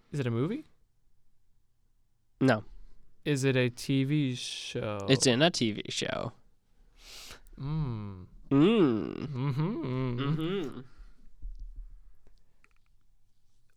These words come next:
Speaker 2: Talk for a longer period of time this time. Like, talk for ten seconds sustained. I wanna hear it.
Speaker 1: Okay, was this T V show around when I was born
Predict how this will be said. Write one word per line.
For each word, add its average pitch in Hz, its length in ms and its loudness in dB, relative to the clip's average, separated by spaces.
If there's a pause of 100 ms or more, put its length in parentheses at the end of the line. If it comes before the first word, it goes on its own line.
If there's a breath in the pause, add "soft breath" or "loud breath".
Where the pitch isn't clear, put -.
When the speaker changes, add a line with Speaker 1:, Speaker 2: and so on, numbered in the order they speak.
Speaker 2:
Talk 175 280 4
for 254 120 2
a 220 80 4
longer 185 320 6
period 147 300 2
of - 80 -6
time 110 200 4
this 101 140 -6
time. 98 180 0
Like, 107 160 0
talk 127 220 4
for 127 160 -2
ten 117 180 0
seconds 110 340 0
sustained. 113 420 0
I 104 80 0
wanna 113 160 -4
hear - 180 -6
it. - 180 -6 (160)
Speaker 1:
Okay, 147 340 2
was 131 280 4
this 156 260 4
T 170 360 4
V 185 140 4
show 156 460 6
around 143 1120 6 (160)
when 143 420 4 (680)
I 151 240 6
was 143 240 6
born 123 840 4